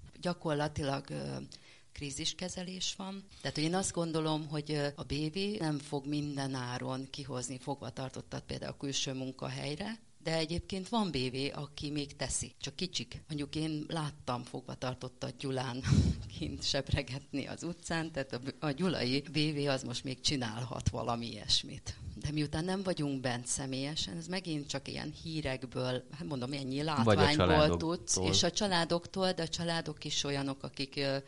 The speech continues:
Speaker 1: a, a, a család, mi annyi, akivel dolgozunk, arról tudunk informálódni.
Speaker 2: Társadalom miért stigmatizálja Magyarországon a bűnelkövetőket,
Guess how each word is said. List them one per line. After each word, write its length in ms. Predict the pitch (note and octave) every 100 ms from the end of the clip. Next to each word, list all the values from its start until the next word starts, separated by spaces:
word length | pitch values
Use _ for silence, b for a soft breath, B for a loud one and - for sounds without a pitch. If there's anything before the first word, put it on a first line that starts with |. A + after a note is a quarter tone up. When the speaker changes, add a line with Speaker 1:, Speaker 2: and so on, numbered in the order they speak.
| B
Speaker 1:
a, 140 | - F3+
a, 240 | - - -
a 60 |
család, 440 | - - A#3+ F#3+ E3
mi 100 | F#3
annyi, 260 | G3 F3 D#3
akivel 560 | F3 - D#3+ C#3+ C3+
dolgozunk, 580 | - C3+ C3+ C#3+ C#3 C#3
arról 360 | C#3+ C3+ B2+ B2+
tudunk 360 | - C3+ -
informálódni. 920 | - C3+ - - C#3+ D3 - - - D3+ - _
Speaker 2:
Társadalom 560 | G2+ G2 - F#2+ F#2 F2+
miért 520 | F#2 G2 F2 - -
stigmatizálja 960 | - - G2+ F2+ F2+ - F#2 F2 E2 D#2
Magyarországon 840 | E2 E2 E2 E2 E2+ - E2+ F2+
a 60 | F2
bűnelkövetőket, 1200 | F#2+ F2+ E2 F2+ - F#2 F#2 F2+ - G2 E2+